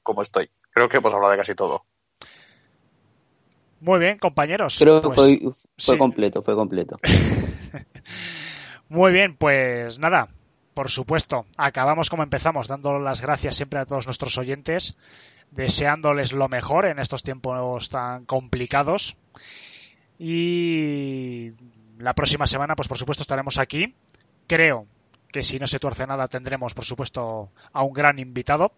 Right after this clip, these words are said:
Speaker 2: como suele ser habitual. Y, por supuesto,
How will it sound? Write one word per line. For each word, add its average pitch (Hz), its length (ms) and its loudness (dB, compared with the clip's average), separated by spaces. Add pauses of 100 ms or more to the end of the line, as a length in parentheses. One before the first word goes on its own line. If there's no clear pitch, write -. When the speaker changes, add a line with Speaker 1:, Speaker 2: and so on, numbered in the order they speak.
Speaker 2:
como 123 160 -8
suele 143 180 -4
ser 143 160 -2
habitual. 139 480 2 (760)
Y, 170 220 0
por 160 200 0
supuesto, 139 640 -4